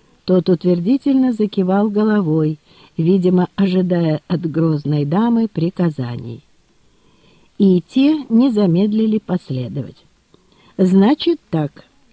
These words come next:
вы обеспечиваете вашу супругу деньгами, на которые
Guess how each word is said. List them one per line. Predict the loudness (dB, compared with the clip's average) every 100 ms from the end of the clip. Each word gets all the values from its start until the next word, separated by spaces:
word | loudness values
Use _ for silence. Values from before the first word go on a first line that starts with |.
| _ -20 -14 -4
вы | 0 2 4 2 0
обеспечиваете | 0 0 0 -2 0 0 0 2 2 2 0
вашу | 0 0 -2
супругу | 0 -2 0 0 2 2
деньгами, | 2 2 2 0 0 -2 -4 _ -20 _
на | 0 0
которые | 0 -2 0 2 2